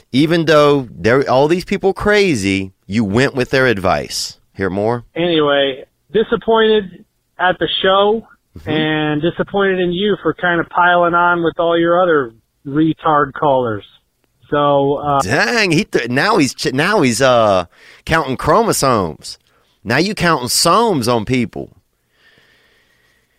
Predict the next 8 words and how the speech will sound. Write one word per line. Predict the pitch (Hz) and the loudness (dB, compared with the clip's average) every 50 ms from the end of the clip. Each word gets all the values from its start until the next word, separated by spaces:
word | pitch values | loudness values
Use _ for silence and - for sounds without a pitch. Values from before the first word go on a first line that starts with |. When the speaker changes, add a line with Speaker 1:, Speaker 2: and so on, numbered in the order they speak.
| _ _ | _ _
Speaker 1:
Wow. | - - - 78 78 113 123 135 135 123 110 95 78 69 65 - - - - - - - - | -18 -16 -12 -8 -4 -2 0 0 0 0 -2 -2 -4 -6 -8 -12 -14 -20 -20 -20 -12 -4 -2
Speaker 2:
Uh, | 131 127 123 117 104 - - _ _ _ - - | -2 0 -2 -2 -6 -10 -20 _ _ _ -10 -6
I'll | 135 139 131 - | -4 -4 -4 -4
still | - - 180 175 170 | -2 0 2 2 2
listen | 180 180 170 - 180 175 | 2 0 0 -2 -6 -8
to | 165 - | -4 -2
you. | 175 180 | 0 0
You're | 180 180 165 143 | 0 0 -2 -2